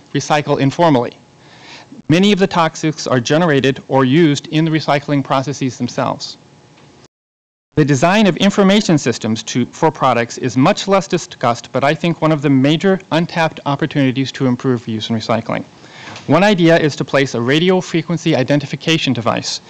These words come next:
into a computer to act as a black box, periodically recording the functionality of different systems. At the end of life, a computer arriving at a processing facility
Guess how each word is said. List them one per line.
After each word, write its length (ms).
into 280
a 40
computer 500
to 200
act 240
as 140
a 80
black 340
box, 500
periodically 600
recording 420
the 60
functionality 640
of 60
different 280
systems. 560
At 100
the 120
end 140
of 100
life, 340
a 80
computer 480
arriving 500
at 80
a 40
processing 540
facility 520